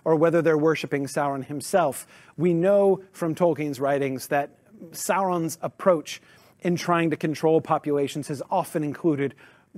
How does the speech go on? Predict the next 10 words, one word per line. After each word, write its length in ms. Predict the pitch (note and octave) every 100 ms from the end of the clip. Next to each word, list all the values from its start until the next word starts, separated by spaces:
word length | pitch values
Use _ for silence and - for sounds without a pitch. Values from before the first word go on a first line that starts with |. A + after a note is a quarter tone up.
| F3
one 300 | F3+ D3 D#3+
or 60 | D3+
the 120 | C#3
other 320 | C#3+ C3 A#2+ - _ -
of 160 | D3
those 240 | C#3+ C#3 -
two 140 | C#3
approaches. 600 | B2 C#3+ C3 A#2 G#2 - _ _ _
So 260 | - D#3+
maybe 720 | C3 B2+ B2+ F3 G3 G#3+ G#3